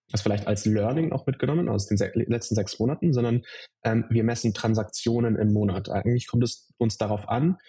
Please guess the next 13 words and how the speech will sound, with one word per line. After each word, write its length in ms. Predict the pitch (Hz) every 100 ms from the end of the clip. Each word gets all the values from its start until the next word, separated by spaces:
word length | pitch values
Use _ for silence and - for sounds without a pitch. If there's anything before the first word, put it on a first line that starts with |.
| - - _
ähm, 400 | 113 110 110 113 _ _ _ _ _ _ - -
wie 220 | 123 131
viele 280 | - 123 104
Bewerbungen 800 | 107 110 117 120 101 101 101 -
am 140 | 110
Ende, 460 | 101 101 101 151 185 _ _ _ _ -
ähm, 140 | 110
auf 80 | -
der 80 | -
Plattform 500 | 101 113 - 104 101
in, 120 | 101
in, 340 | 101 110 104 101
ähm, 380 | 107 101 98 98